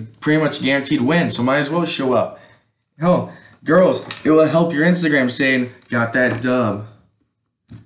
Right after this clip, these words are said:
Or whatever. I, I gotta get off before I, you know,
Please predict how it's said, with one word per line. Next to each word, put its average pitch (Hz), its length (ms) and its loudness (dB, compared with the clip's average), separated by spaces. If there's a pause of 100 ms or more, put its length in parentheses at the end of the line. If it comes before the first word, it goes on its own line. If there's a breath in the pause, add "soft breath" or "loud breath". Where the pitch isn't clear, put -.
(300)
Or 110 100 -4
whatever. 113 600 -2 (4000)
I, 95 280 -4
I - 20 -2
gotta 120 220 0
get 98 120 -4
off 110 580 -2 (840)
before 107 240 -2
I, 98 180 0
you 101 140 -2
know, 92 240 -2